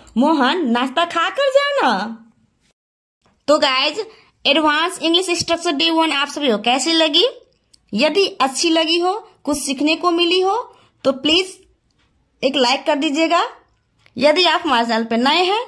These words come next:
तो प्लीज चैनल को सब्सक्राइब कर लीजिएगा, साथ ही साथ बेल आइकन को भी प्रेस कर लीजिएगा, ताकि आने वाली वीडियो की नोटिफिकेशन सबसे पहले आप तक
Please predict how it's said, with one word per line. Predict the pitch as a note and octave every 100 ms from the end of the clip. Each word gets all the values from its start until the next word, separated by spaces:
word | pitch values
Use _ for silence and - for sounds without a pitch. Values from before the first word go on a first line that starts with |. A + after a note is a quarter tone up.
| -
तो | B3
प्लीज | B3 D#4+
चैनल | E4+ A#3
को | A#3+ C4+
सब्सक्राइब | C#4+ C#4+ C4+ B3+ B3+
कर | C4+
लीजिएगा, | C#4 C4+ D4 E4+ A#4+ - - _
साथ | - D#4+ -
ही | G#4+
साथ | - F3+ - - _ _ _ -
बेल | G#3+ C#4
आइकन | C4+ C#4 D4
को | D4+
भी | F#4+
प्रेस | A#4 A#3+ A3+
कर | - G3
लीजिएगा, | F#3 F3+ F#3 D3 - - _
ताकि | - C4 C#4 D4+
आने | A#3+ B3 C4
वाली | B3 C4
वीडियो | B3+ A#3
की | B3
नोटिफिकेशन | B3 A3+ A#3 B3+ D4+ E4+ G#4+ C#5 D5+ _ _
सबसे | - G#3 G#3+
पहले | G#3+ A#3
आप | C#4+ G3+ F#3+
तक | C#4